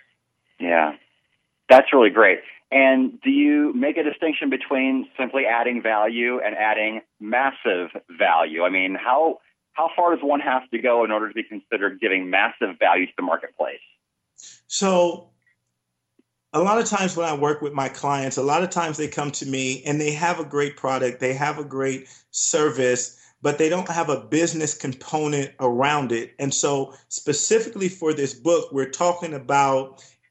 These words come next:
Speaker 2: income and we're talking about earning income. And so many times, Brian, you'll have someone who says, "I love baking cakes. I love baking. I bake cookies all the time. I take them down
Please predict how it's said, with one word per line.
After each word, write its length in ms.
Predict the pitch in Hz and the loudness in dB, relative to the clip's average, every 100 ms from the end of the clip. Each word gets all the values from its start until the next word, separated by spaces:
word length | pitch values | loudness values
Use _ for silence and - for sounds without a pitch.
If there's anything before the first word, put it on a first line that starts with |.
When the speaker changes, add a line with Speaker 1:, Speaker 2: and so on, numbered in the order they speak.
| - | -6
Speaker 2:
income 640 | 156 165 - 156 151 151 | -4 -4 -6 -4 -4 -4
and 120 | 127 127 | -6 -6
we're 60 | |
talking 220 | 127 165 | -6 -6
about 340 | 156 147 131 - | -6 -8 -10 -8
earning 520 | 147 156 160 151 135 139 | -2 -2 0 0 -2 -4
income. 560 | 139 139 - 139 127 113 - - | -2 -2 -2 -2 -2 -6 -12 -8
And 80 | 143 | -2
so 440 | - 165 151 156 147 | 0 2 4 2 0
many 280 | 160 196 | -4 -4
times, 320 | 190 180 160 127 | -4 -4 -6 -6
Brian, 300 | 147 151 147 | -6 -4 -2
you'll 160 | 156 | -2
have 240 | 160 156 147 | -2 -4 -4
someone 500 | 156 147 147 147 147 - _ | -8 -4 -4 -4 -8 -18 _
who 120 | 165 | -6
says, 420 | 147 160 147 143 - | -2 0 0 0 0
"I 140 | 147 | 0
love 500 | 143 156 170 165 131 | 0 0 0 0 -2
baking 380 | 151 151 156 143 | -2 -2 -6 -8
cakes. 480 | - 151 151 147 147 | -2 0 0 -2 -6
I 120 | 123 | -4
love 580 | 131 151 160 156 127 117 | -2 0 0 -2 -4 -2
baking. 560 | 151 151 160 147 147 | 0 0 -2 -2 -2
I 100 | 131 | -4
bake 400 | 117 143 151 156 | -4 0 0 -2
cookies 380 | - 165 170 139 | -4 -4 -4 -4
all 160 | 147 143 | -2 -2
the 80 | |
time. 480 | 143 156 147 147 147 - - | -2 -2 -2 0 -2 -4 -6
I 80 | 120 | -6
take 300 | - 170 160 | -2 -4 -4
them 160 | 156 | -4
down 500 | 143 151 151 147 147 | -2 0 0 0 -2